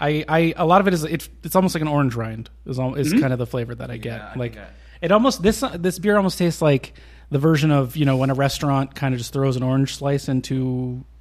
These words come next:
Speaker 1: a, you know, a Hefeweizen or, or whatever beer you get in there.
Speaker 2: Mm-hmm.
Speaker 1: And it,
Speaker 2: Mm-hmm.
Speaker 1: I don't always love that. It never feels like right. It feels like this is the goal flavor almost for, in my head. Like, this is the
Speaker 3: Mm.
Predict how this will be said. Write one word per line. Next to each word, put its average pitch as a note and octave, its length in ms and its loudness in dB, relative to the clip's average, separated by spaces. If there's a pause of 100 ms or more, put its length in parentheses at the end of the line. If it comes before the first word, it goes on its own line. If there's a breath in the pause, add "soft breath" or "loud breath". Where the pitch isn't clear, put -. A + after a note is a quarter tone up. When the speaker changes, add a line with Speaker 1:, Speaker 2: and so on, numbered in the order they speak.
(140)
Speaker 1:
a, A#2 200 -6 (260)
you B2 120 -8
know, A#2+ 60 -6
a A#2+ 40 -4
Hefeweizen C#3 540 0
or, C#3+ 60 -2
or D#3+ 60 2
whatever C#3+ 300 4
beer D3 380 0
you D#3+ 160 -8
get D#3+ 140 0
in D#3 80 -2
there. D#3 240 2
Speaker 2:
Mm-hmm. - 120 -6 (240 loud breath)
Speaker 1:
And D3+ 140 -2
it, C3+ 120 0
Speaker 2:
Mm-hmm. C3 140 0
Speaker 1:
I E3+ 100 4
don't G3 340 0
always E3+ 300 2
love E3 180 2
that. E3+ 160 4
It D3+ 60 0
never D3+ 180 -2
feels D3 240 -4
like C#3 100 -6
right. D3 220 -2
It C#3+ 60 -8
feels A3 180 -2
like F#3 120 -2
this E3+ 180 -2
is C#3+ 120 -2
the C3 240 -4
goal B2 540 -2 (160)
flavor B2+ 480 -4
almost C3 320 -10
for, - 80 -10
in D#3+ 100 0
my C#3 140 2
head. C#3 180 -2
Like, D#3 160 0
this E3 180 0
is D#3 120 -4
the D3+ 240 0
Speaker 3:
Mm. C#3+ 60 -10